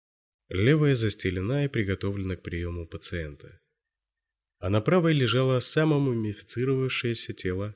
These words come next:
коротко стриженного мужчины. В его ногах покоился пес, судя по всему, тоже мертвый.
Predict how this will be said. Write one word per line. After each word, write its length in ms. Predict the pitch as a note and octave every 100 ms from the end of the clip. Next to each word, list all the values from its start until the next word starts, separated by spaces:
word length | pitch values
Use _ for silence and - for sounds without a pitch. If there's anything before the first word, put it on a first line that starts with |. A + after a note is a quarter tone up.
| _
коротко 400 | - G2+ C3 -
стриженного 580 | C3+ - F#2 F#2 F#2 F2+
мужчины. 520 | F2+ F2+ - D2+ D2 _ _ _ _ _ _ _ _ -
В 100 | G2
его 220 | A#2 D3+
ногах 380 | D#3 D3 D#3+ D#3
покоился 540 | A2+ - B2+ A2 A2
пес, 360 | - D#2+ D2 - _ _ -
судя 320 | - B2 B2
по 100 | A2+
всему, 360 | - F#2+ G2
тоже 340 | F#2 E2 D#2+ E2+
мертвый. 480 | D2+ D2 - D2